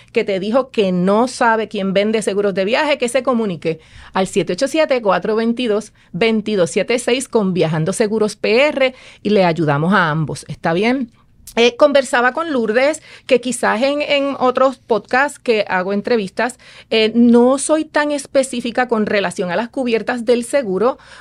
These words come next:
porque obviamente, pues, no quiero ser repetitiva en todas las ocasiones, aburrirlos un rato con t-, lo mismo, pero les invito a que busquen en la biblioteca de episodios de Viajando Seguros P R, porque el tema que te interese, créeme que va a estar ahí.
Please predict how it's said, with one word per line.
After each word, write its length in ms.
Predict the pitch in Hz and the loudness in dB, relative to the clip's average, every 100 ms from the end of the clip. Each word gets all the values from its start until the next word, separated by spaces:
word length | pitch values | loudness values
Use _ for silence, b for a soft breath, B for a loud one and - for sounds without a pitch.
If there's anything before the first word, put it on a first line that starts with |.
| B | B
porque 560 | 240 226 220 240 220 208 | 2 2 2 0 0 0
obviamente, 420 | 285 339 302 247 | 0 0 0 0
pues, 140 | 320 262 | 0 0
no 80 | |
quiero 180 | 254 220 | 2 0
ser 160 | 226 214 | 0 0
repetitiva 540 | 220 202 202 190 254 | 0 -2 -4 -2 0
en 140 | 240 233 | 0 0
todas 260 | 196 185 | 0 0
las 140 | 202 202 | -2 -4
ocasiones, 400 | 208 208 262 247 | -4 -2 -2 0
aburrirlos 480 | 190 180 175 185 | 0 -2 0 0
un 100 | 208 | 0
rato 540 | 214 202 185 185 190 208 | 0 2 2 0 -2 -4
con 220 | 190 180 | -2 -2
t-, 220 | - - | -4 -4
lo 160 | 185 180 | 0 2
mismo, 400 | 262 311 214 160 B B | 0 0 0 0 B B
pero 220 | - 262 | 2 4
les 260 | 294 302 - | 4 2 -2
invito 680 | 277 247 202 196 196 165 - B B | 0 0 0 -4 -4 -6 -8 B B
a 160 | 233 240 | -4 2
que 140 | 247 | 0
busquen 500 | 202 233 294 - 320 | 2 -2 -2 -4 -2
en 120 | 302 | 0
la 120 | 247 220 | 2 0
biblioteca 520 | 214 202 185 220 208 | 0 0 0 0 0
de 60 | 247 | 0
episodios 560 | 277 262 247 240 254 | -4 -2 0 2 0
de 120 | 233 | 0
Viajando 400 | 220 208 196 185 | 0 0 -2 -2
Seguros 420 | 208 247 240 254 247 | 0 -2 0 -2 0
P 320 | - 254 175 | 2 2 2
R, 200 | 175 220 233 B _ | -2 -4 -6 B _
porque 400 | 262 269 - 262 | 6 6 6 4
el 160 | 262 | 4
tema 300 | - 254 262 | 0 0 2
que 120 | 262 | 0
te 100 | 302 | 0
interese, 680 | 330 349 349 339 330 320 214 | -2 -4 0 0 0 0 -2
créeme 320 | 240 262 277 | 0 2 0
que 100 | 247 | 0
va 80 | 185 | -2
a 40 | |
estar 300 | 156 - 175 | -4 -4 -2
ahí. 280 | 175 151 156 | 0 -2 -6